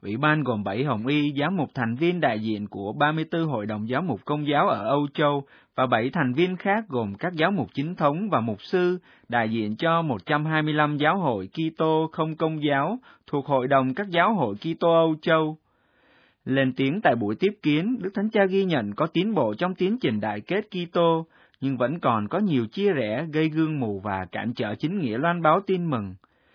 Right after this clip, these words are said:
Ngài khuyến khích các nỗ lực và hoạt động chung và nói rằng, ngày nay các giáo hội và các cộng đồng giáo hội ở Âu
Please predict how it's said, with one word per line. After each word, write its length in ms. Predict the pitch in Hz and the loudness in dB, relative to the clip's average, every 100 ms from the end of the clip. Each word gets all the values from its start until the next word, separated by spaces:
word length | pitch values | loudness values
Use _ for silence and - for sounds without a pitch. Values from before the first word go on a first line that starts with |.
| _ _ | _ _
Ngài 280 | 123 131 131 | 0 2 2
khuyến 220 | 143 180 | 0 0
khích 140 | 233 254 | 0 0
các 120 | 254 | 0
nỗ 220 | 240 123 131 | 2 2 2
lực 220 | 151 123 | 2 0
và 100 | 131 | 0
hoạt 220 | 131 127 | 2 0
động 200 | 135 127 123 | 0 0 0
chung 280 | 131 202 196 | 0 0 2
và 120 | 151 | 0
nói 260 | 107 113 175 | 0 0 0
rằng, 300 | 180 123 104 - _ _ _ _ - | 0 -2 -2 -10 _ _ _ _ -2
ngày 180 | 143 | 0
nay 200 | 143 196 | 2 0
các 200 | 208 240 | 0 -2
giáo 220 | 196 185 226 | 2 2 4
hội 280 | 170 120 | 2 2
và 100 | 110 | 0
các 200 | 110 220 | -4 -4
cộng 240 | - 120 113 | 0 0 0
đồng 240 | 117 107 | -2 0
giáo 140 | 131 214 | 0 0
hội 260 | 160 107 | 0 0
ở 100 | 101 | 0
Âu 240 | 156 185 | 2 2